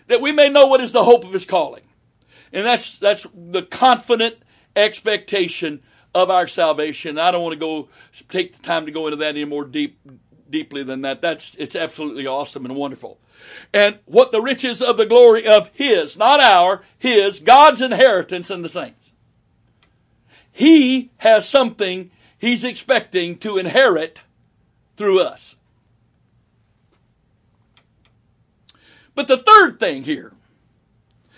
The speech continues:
"And what is the exceeding greatness of his power to usward who believe?"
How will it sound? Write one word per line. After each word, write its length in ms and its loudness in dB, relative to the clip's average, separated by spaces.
"And 180 0
what 180 6
is 120 -2
the 140 -4
exceeding 600 0
greatness 520 4
of 140 -2
his 200 -6
power 480 2
to 280 -10
usward 520 -4
who 120 -8
believe?" 460 -4